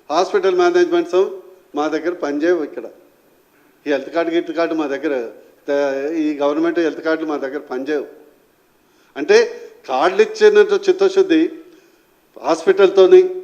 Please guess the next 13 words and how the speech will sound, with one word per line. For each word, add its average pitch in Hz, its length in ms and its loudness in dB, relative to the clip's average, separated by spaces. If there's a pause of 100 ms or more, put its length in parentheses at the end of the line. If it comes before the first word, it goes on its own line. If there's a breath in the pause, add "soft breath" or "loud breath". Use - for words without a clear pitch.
(1600)
టైఅప్ 180 340 4
చేసుకోవాలి, 180 460 4 (760)
రికగ్నైజ్ 185 520 2
చేసుకోవాలి, 175 460 2 (640)
క్లారిఫికేషన్ 175 680 4
చేసుకోవాలని 180 500 4
లేదు. 165 140 0 (120)
కేవలం 180 300 2 (920)
పబ్లిసిటీ 202 560 0
కొరకు 202 240 0
ఇచ్చినటువంటి 185 540 2
కార్డులు 165 320 2
తప్పితే 196 280 2